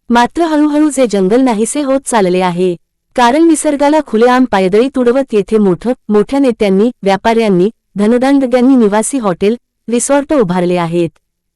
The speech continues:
संपूर्ण येऊर परिसरातील आदिवासींना देशोधडीला लावून येथील जंगलात भूमाफियांनी मोठ्या प्रमाणात घुसखोरी केली आहे.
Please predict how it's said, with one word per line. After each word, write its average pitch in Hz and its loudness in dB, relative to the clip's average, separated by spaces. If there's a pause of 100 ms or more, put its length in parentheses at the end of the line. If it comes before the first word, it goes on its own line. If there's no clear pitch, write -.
(320)
संपूर्ण 320 0
येऊर 262 2
परिसरातील 226 0
आदिवासींना 208 0
देशोधडीला 226 0
लावून 214 2
येथील 247 -2
जंगलात 226 0
भूमाफियांनी 226 0
मोठ्या 233 0
प्रमाणात 208 0
घुसखोरी 214 -4
केली 185 0
आहे. 170 -2